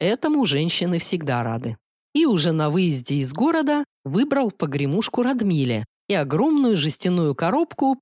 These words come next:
при вкусной пастилы из южных фруктов, которую обожала вся его семья. Даже отец, хмуря кустистые брови,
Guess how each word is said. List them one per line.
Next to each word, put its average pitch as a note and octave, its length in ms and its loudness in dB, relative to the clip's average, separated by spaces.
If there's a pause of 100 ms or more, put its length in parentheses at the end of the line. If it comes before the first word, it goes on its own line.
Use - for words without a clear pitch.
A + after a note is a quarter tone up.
при D3 160 -2
вкусной E3 540 -2
пастилы F3 540 -2
из C#3+ 280 -2
южных G#3 380 0
фруктов, C3 520 -4 (160)
которую F#3+ 460 2
обожала D#3 460 0
вся F3+ 260 -2
его C#3+ 200 0
семья. C#3+ 460 -4 (220)
Даже G3 380 0
отец, G3 340 0
хмуря E3 360 0
кустистые D#3 600 -2
брови, F#3 480 0